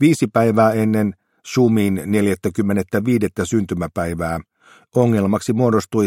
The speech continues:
todennäköisesti ennemminkin epäonnekkaiden olosuhteiden summa.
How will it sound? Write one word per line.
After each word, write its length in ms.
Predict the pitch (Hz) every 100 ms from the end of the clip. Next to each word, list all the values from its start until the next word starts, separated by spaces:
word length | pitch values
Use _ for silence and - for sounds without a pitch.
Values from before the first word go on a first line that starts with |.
| 90
todennäköisesti 960 | 110 101 98 92 107 90 95 - 95 104
ennemminkin 540 | 104 98 98 95 90
epäonnekkaiden 1040 | 107 104 101 85 92 87 - 98 87 90 92
olosuhteiden 840 | 110 101 87 82 76 87 78 82 85
summa. 500 | 101 82 69 64